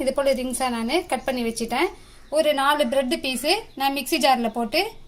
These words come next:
இது போல கொஞ்சம் கொர கொரப்பா நான் தூள் பண்ணி வச்சிருக்கேன்.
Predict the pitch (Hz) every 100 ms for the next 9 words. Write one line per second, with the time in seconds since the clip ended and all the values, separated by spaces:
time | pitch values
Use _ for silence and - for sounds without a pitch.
0 | - 262 269 254 247 311 381 285 240 247
1 | - - - - - - - 277 285 277
2 | 262 262 240 220 269 262 226 208 202 214
3 | 196 208 269